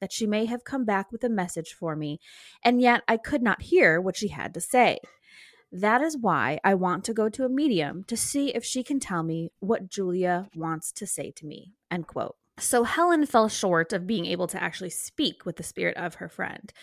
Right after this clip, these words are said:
She feared her inability to communicate with the spirit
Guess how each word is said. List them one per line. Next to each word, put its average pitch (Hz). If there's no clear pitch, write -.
She 220
feared 190
her 208
inability 185
to -
communicate 247
with 175
the 180
spirit 175